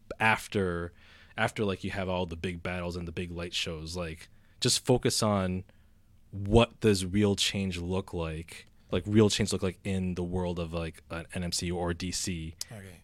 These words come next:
Speaker 2: I can't, I can't really speak so much for D C because they ju-, like, as far as movies, especially as far as movies wise, 'cause they
Speaker 1: Yeah.
Speaker 2: just can't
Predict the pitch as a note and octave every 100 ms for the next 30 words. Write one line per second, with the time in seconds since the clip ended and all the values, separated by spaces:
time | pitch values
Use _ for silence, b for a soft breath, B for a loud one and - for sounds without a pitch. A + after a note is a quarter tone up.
0 | - D#3 D#3 D3+ G#2+ C#3+ E3+ C#3+ C#3 B2
1 | - D3 B2 - C#3+ C#3 B2+ B2+ - B2+
2 | A#2 A#2 A2 B2 A#2 - B2+ A#2 A#2 B2
3 | A2 B2 - - C#3 C#3 - - - F#3
4 | G3+ D#3 C3+ F3 A#2+ A2 - - F#3 E3+
5 | C3+ B2 - B2+ - D3+ A#2+ A2 B2+ A#2
6 | F2+ G2+ G#2+ A2 G2+ - F#2 B2 - -
7 | - D3 B2+